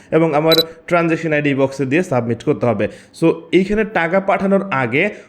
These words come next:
অবশ্যই আপনি তাদের কাস্টমার সাপোর্টে কথা বলবেন, তাদের সার্ভিসটি আছে কি না, তার, তাদের ব্যবহার কেমন, তারা যদি ইউজার ফ্রেন্ডলি হয় এবং আপনার সাথে যদি তাদের কথায় কমিউনিকেশন মিলে, তারপরে আপনি কেনার চেষ্টা করবেন।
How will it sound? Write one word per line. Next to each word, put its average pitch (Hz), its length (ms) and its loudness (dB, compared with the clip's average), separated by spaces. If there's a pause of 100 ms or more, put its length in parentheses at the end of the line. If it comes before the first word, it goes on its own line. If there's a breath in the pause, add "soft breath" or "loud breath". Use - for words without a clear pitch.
(120)
অবশ্যই 190 540 2
আপনি 165 240 -2
তাদের 160 360 4 (260 loud breath)
কাস্টমার 175 460 0
সাপোর্টে 160 560 2
কথা 143 240 2
বলবেন, 151 400 4 (220 loud breath)
তাদের 151 220 2
সার্ভিসটি 143 640 0
আছে 131 300 4
কি 147 120 -2
না, 147 180 0 (240 loud breath)
তার, 147 200 2
তাদের 147 240 2
ব্যবহার 135 380 0
কেমন, 143 320 -2
তারা 135 220 2
যদি 135 240 -2
ইউজার 139 240 2
ফ্রেন্ডলি 143 440 0
হয় 139 260 2 (240 loud breath)
এবং 156 240 2
আপনার 131 260 -2
সাথে 139 260 -4
যদি 139 200 -2
তাদের 135 360 2 (100)
কথায় 139 340 0
কমিউনিকেশন 135 580 -2
মিলে, 143 300 2 (260 loud breath)
তারপরে 160 360 2
আপনি 135 200 -4
কেনার 123 220 -2
চেষ্টা 120 300 -6
করবেন। 113 340 -2